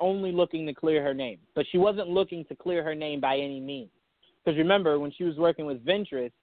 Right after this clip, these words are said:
Ventress was looking to, like, maybe take some heads off, and Ahsoka was like, "No, I'm not looking to do it that way. I'm trying to show them that I'm innocent, and if I leave a, a trail of bodies, they'll never believe me." So I don't think her love for Anakin would have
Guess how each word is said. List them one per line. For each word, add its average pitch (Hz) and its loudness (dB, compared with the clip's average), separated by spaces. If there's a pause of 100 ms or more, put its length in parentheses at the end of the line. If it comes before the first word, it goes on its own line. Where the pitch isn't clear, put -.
(360)
Ventress 254 0
was 240 -6
looking 233 0
to, 220 -4
like, 208 0
maybe 214 -6
take 214 -2
some 202 -12
heads 202 -6
off, 180 0
and 180 -14
Ahsoka 190 -4
was 175 -6
like, 170 -4 (340)
"No, 180 2
I'm 156 2
not 180 0
looking 175 -2
to 160 -8
do 165 0
it 151 -2
that 113 -4
way. 101 -12 (180)
I'm 151 2
trying 175 2
to 165 0
show 165 4
them 147 -4
that 139 -4
I'm 135 -4
innocent, 165 -2 (360)
and 143 -2
if 147 -2
I 147 6
leave 160 4
a, 135 -2
a 139 -4
trail 160 2
of 131 -4
bodies, 160 2 (320)
they'll 175 2
never 170 -4
believe 110 -10 (140)
me." - -20 (600)
So - 2
I 175 0
don't 180 0 (140)
think 175 0
her 160 -2
love 156 0
for 156 -4
Anakin 139 -8
would 135 -2
have 127 -4